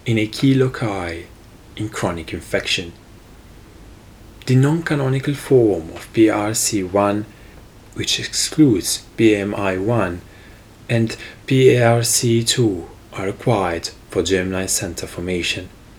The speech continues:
The ability of B M I one deficient B cells to form germinal centers and upregulation of B M I one in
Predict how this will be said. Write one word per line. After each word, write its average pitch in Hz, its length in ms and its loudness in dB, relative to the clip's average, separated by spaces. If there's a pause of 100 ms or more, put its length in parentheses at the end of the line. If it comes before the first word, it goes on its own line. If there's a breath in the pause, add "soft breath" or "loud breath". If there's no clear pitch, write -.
(580 loud breath)
The 117 100 6
ability 117 380 4
of 95 160 0
B 110 160 4
M 107 200 -2
I 101 280 -2
one 95 480 -2
deficient - 720 -4
B 110 200 0
cells 87 540 0
to 110 100 -4
form 90 540 -2
germinal 98 440 2
centers 95 720 -4 (460 loud breath)
and 113 120 0
upregulation 117 800 2
of 85 100 -12
B 104 120 0
M 101 200 -4
I 98 200 0
one 98 360 0
in 87 180 -10